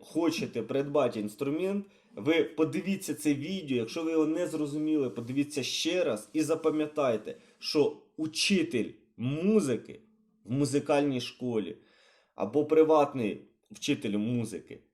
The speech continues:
це, як правило, хороший психолог і маніпулятор. І та їзда по ушам, що він вам втирає, що струни стальні, дитині буде важко зажимати, я його до себе не запишу,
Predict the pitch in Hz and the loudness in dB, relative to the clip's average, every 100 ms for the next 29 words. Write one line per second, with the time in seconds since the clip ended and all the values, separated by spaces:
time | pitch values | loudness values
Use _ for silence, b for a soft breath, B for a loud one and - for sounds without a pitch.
0 | - - 170 151 156 - 170 196 175 135 | -6 4 4 6 2 0 0 2 4 2
1 | - 151 175 - 160 - 135 139 185 156 | 2 0 0 -2 -6 -6 -8 -2 0 0
2 | - 143 147 143 143 143 135 110 98 - | -2 -2 0 -2 -4 -2 0 0 -2 -10
3 | - b b b 139 - _ _ 185 170 | -20 b b b -6 -6 _ _ 2 4
4 | 160 143 127 147 143 143 123 123 143 127 | 4 2 2 2 2 -2 -4 -2 -2 -2
5 | 120 123 123 139 120 113 107 - 135 127 | -6 -6 -4 -2 -2 -4 -6 -6 -4 0
6 | 117 107 85 B B - 143 139 - 160 | 0 0 -2 B B -8 -6 -6 -2 2
7 | 147 120 - 147 151 139 117 110 135 123 | 2 0 2 2 4 0 -2 -2 -2 -2
8 | 110 120 123 131 123 - 120 113 113 123 | -2 -2 0 2 0 0 -4 -2 -2 -2
9 | 131 110 110 127 135 123 113 107 - 113 | -2 -4 0 2 4 2 0 -4 -4 -2
10 | 110 110 110 113 - 135 240 233 | -2 -2 -4 -6 -10 -10 -8 -8